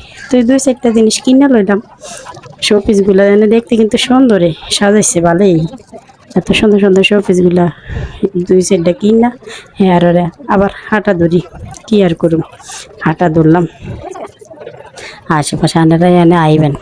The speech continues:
ভাল লাগবো। টাকা পয়সা কামাই দিতে পারবেন, খরচ করা জায়গা তো বুঝতে পার না, খরচ করতে আইলে এইসব জায়গায় আইতে হয়।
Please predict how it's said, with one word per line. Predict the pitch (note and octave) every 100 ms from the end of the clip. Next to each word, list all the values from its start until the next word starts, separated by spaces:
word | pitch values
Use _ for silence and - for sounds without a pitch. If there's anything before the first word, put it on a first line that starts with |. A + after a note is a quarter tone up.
| F3
ভাল | D#3+
লাগবো। | D#3 D#3 D3+ - - - - -
টাকা | F#3 F#3 A#3+
পয়সা | B3 A#3+ - G3+
কামাই | A3 A3+ C4 B3+
দিতে | - - A#3
পারবেন, | A#3 G#3+ F#3+
খরচ | - - F#3 G3+
করা | - A#3+ A3+
জায়গা | B3 C4
তো | C4+ C4
বুঝতে | B3+ C4+
পার | C#4 D4
না, | D4+ D#4+ G#3+ E3 -
খরচ | D#3+ -
করতে | F3+ - G#3
আইলে | G3+ G3 B3
এইসব | G3 F3+ E3
জায়গায় | E3+ F3
আইতে | F3+ F#3+ G#3
হয়। | -